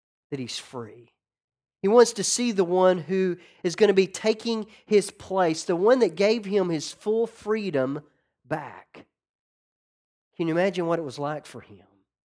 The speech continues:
He had went through the court system, been found guilty. He was so guilty, he received a death sentence. In the morning of his execution, he's told that someone else is gonna die in your place.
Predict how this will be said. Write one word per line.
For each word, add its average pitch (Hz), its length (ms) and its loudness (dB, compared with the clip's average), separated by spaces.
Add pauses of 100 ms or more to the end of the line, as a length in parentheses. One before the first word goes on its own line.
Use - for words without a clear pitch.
(680)
He 202 80 6
had 170 100 6
went 190 300 4
through 202 220 -6
the 165 80 -4
court - 360 -2
system, 143 440 -8
been 165 140 -2
found 170 360 0
guilty. 175 640 -2 (500)
He 247 80 0
was 214 220 2
so 240 240 6
guilty, 220 480 2
he 208 80 0
received 202 420 -2
a 190 140 4
death 190 340 0
sentence. - 720 -10 (280)
In 208 100 4
the 196 100 4
morning 269 500 4
of 226 180 2
his 208 180 -2
execution, 214 880 -4 (180)
he's 226 240 -4
told 233 240 2
that 190 120 2
someone 285 540 4
else 233 420 2
is 180 100 -10
gonna 196 220 2
die 151 800 -2 (400)
in 175 160 -2
your 175 220 0
place. - 840 -14